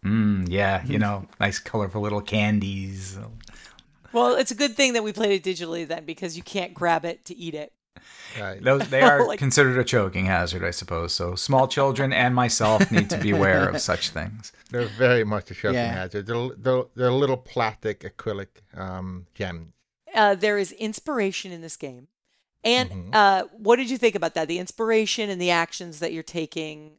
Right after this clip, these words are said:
Speaker 3: how did it play out?
Speaker 4: It's an interesting action economy because you have to make choices when you're taking each of the actions. You could use some of your inspiration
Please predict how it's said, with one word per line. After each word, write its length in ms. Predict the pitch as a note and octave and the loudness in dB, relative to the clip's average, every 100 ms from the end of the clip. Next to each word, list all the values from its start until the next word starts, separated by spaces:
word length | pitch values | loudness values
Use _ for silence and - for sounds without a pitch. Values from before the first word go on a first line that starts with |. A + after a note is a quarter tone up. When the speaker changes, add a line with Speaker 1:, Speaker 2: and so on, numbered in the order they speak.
| - | -10
Speaker 3:
how 160 | E3 | -2
did 160 | F3 F3 | -2 -2
it 140 | E3+ | -6
play 200 | - E3+ | -6 -4
out? 220 | D3+ D3+ - _ _ _ _ _ | -4 -6 -14 _ _ _ _ _
Speaker 4:
It's 240 | G3+ G#3+ _ _ _ _ | -2 -2 _ _ _ _
an 160 | C#3+ E3 | -6 0
interesting 840 | A3+ A#3 B3+ - G3+ F#3 F3 F3 D#3+ _ _ _ _ _ | 0 0 -6 -4 -2 -2 -2 -6 -10 _ _ _ _ _
action 460 | D#3+ G3 - F3+ B2+ | -4 -4 -2 -4 -4
economy 560 | B2+ - A#2+ G2 F2+ - _ _ _ _ | -6 -2 0 0 -6 -20 _ _ _ _
because 640 | B2 - B2+ A2+ A2 G2+ _ _ _ _ _ _ _ | -12 -2 0 2 -2 -6 _ _ _ _ _ _ _
you 120 | E3 | -2
have 160 | G3+ G#3 | -2 -2
to 60 | G3+ | -4
make 160 | F#3 - | -4 -4
choices 580 | F3+ F#3 - G#2 G2+ - _ _ _ - | 0 2 0 -6 -8 -12 _ _ _ -6
when 180 | C3 | -4
you're 120 | B2+ A#2 | -4 -4
taking 460 | - D#3+ D#3+ C#3+ C#3+ | -2 -2 -4 -10 -8
each 240 | D3 - | -10 -10
of 40 | B2 | -16
the 100 | - | -6
actions. 480 | C3 C3+ - G2+ G2+ | -4 -4 -6 -8 -8
You 80 | B2+ | -10
could 260 | - A#2+ A#2 | -12 -12 -4
use 380 | D#3+ A#3+ F3+ - | -2 -2 -4 -4
some 200 | A2+ A2+ | -4 -2
of 60 | |
your 180 | G#2+ F#2+ - | -6 -10 -2
inspiration 1000 | C#3 B2 - A2+ F#2+ C3 F#3 - D#2 F#2+ | -2 -2 -2 0 2 2 0 -6 -12 -16